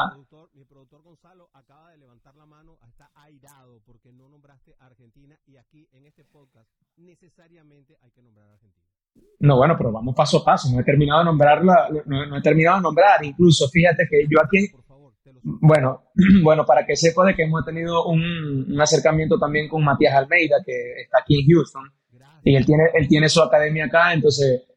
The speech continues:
Speaker 2: pero es lo que te digo, creo que la idea de todo esto es de que se vaya solidificando todo para que ya después la,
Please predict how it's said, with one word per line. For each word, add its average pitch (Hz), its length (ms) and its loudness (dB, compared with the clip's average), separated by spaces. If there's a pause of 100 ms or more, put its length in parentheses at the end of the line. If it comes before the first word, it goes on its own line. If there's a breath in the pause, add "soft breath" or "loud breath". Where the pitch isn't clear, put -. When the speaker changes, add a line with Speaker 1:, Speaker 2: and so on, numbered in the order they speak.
(120)
Speaker 2:
pero 151 220 2
es 160 60 2
lo 185 80 0
que 185 100 -6
te 190 60 0
digo, 143 260 0
creo 160 220 -4
que 175 340 -2
la 147 240 -2
idea 156 200 -4
de 175 100 -2
todo 175 240 -8
esto 185 180 -8
es 170 60 -2
de 170 100 -2
que 151 80 -10
se 151 140 -10
vaya 147 280 0
solidificando 156 840 0
todo 165 300 2
para 151 260 0
que 139 140 -4
ya 135 120 -6
después 160 320 -2
la, 160 120 4